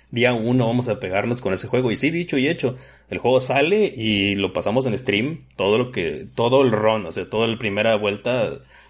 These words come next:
nos la echamos en, en stream, o sea, lo estaba esperando.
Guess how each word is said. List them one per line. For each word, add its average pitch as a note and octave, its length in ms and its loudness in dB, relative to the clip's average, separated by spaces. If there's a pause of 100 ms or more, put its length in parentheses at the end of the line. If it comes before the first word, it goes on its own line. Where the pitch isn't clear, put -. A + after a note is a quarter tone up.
nos F#2+ 120 0
la F#2 60 2
echamos G#2 400 -2
en, E2 240 -6
en E2+ 140 -10
stream, F#2 440 -8
o - 40 -20
sea, - 200 -12 (400)
lo B2 320 -4
estaba E3+ 200 4
esperando. G2 560 0